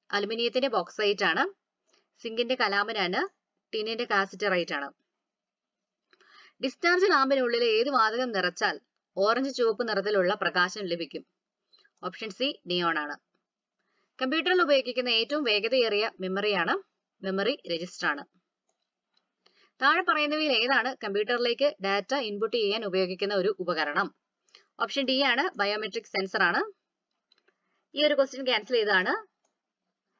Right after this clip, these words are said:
അറിയപ്പെടുന്ന ഒരു സെർച്ച് എഞ്ചിൻ ആണ് ഓപ്ഷൻ ഡി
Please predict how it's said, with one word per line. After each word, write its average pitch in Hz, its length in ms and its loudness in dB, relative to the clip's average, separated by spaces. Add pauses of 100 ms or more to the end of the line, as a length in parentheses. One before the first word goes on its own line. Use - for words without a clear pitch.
(400)
അറിയപ്പെടുന്ന 320 480 0
ഒരു 294 120 4
സെർച്ച് 247 320 -2
എഞ്ചിൻ 262 220 -2
ആണ് 214 340 2
ഓപ്ഷൻ 196 220 -6
ഡി 269 300 -6